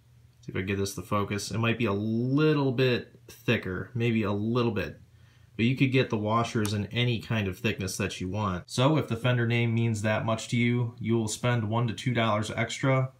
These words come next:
on about forty cents worth of rubber. These ones also very easy in concept. You just stretch them.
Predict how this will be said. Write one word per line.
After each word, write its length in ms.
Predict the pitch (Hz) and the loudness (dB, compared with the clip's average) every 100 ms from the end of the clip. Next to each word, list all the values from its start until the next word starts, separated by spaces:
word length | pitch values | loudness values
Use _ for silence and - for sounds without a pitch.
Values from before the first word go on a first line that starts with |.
| - | -4
on 140 | 107 | -2
about 300 | 101 98 95 | 0 -2 -4
forty 320 | - 120 117 | -4 -2 0
cents 360 | 110 113 101 - | 0 -2 -2 -4
worth 220 | 104 95 | -6 -4
of 140 | 92 | -6
rubber. 420 | 98 98 - - - _ _ - - | -4 -4 -6 -10 -12 _ _ -20 -8
These 180 | - 120 | 0 4
ones 240 | 131 127 117 | 6 6 6
also 440 | 113 113 123 113 | 4 6 6 6
very 240 | 113 110 | 4 2
easy 540 | 101 117 117 117 117 113 - _ - - _ - | 2 2 4 2 2 -2 -8 _ -20 -20 _ -4
in 140 | 110 | -2
concept. 560 | 95 113 113 135 123 110 | 0 2 4 2 0 0
You 100 | 101 | -4
just 200 | 95 - - - _ _ - _ _ - | -4 -8 -18 -20 _ _ -20 _ _ -16
stretch 540 | - - - 107 107 | -10 -8 -4 -4 0
them. 120 | 139 | 0